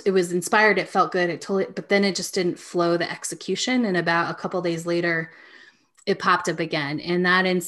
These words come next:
in a, in a different way. And that inspiration is to open up, back up, Pay After You Manifest for, um,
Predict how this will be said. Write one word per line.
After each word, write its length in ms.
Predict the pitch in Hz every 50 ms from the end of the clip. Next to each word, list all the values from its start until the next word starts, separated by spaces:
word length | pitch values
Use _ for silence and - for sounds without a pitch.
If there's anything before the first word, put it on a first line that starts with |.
| - - -
in 120 | 185 175 175
a, 220 | 165 165 170 - _
in 160 | - 190 180
a 60 | 175 170
different 320 | 165 165 - 175 143 -
way. 240 | 170 175 180 180 170
And 120 | 170 175 180
that 180 | 175 147 -
inspiration 640 | 185 180 - - 190 208 269 269 - - 180 170 165
is 340 | - 196 208 214 202 202 -
to 120 | - - -
open 280 | 202 196 196 202 196
up, 160 | 196 190 190 - _ _ _
back 320 | - 190 175 202 - - -
up, 300 | - 160 160 - - - - - - - - - - - - - - _ _ _ -
Pay 220 | - - - 190
After 320 | 190 180 180 - - - 170
You 140 | 175 170 165
Manifest 680 | 165 151 156 170 175 - - 180 170 - - - - -
for, 640 | - - 185 175 175 170 165 165 165 165 165 - -
um, 540 | 170 165 160 165 160 156 156 156 160 160